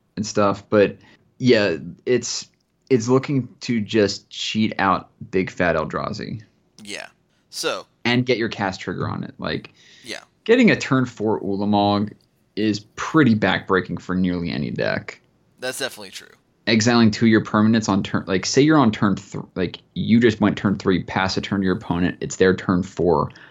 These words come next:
Speaker 1: they play Aetherworks Marvel, tap it down, they go Ulamog, exile two of your lands.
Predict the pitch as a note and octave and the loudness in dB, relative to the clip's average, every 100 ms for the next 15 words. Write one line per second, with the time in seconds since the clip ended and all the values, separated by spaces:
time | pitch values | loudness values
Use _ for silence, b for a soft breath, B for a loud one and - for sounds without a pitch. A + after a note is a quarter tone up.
0 | B _ G2+ F#2 - E2+ F#2+ F#2+ F#2+ F#2 | B _ 0 2 2 2 2 0 -2 -2
1 | - - E2+ F#2 - - E2+ E2 D#2+ - | -2 -2 -2 -2 -4 -2 0 -2 -4 -4
2 | F#2 F2+ - G#2 G#2+ G2 F#2 E2+ E2+ G#2+ | 0 0 0 0 0 4 4 4 2 -2
3 | - _ - - - - - - _ G#2+ | -14 _ -12 -12 -6 -6 -6 -12 _ -2
4 | G2+ F#2+ E2 - D#2+ D#2+ C#2+ G1+ - - | 2 2 0 0 0 0 -2 -4 -8 -12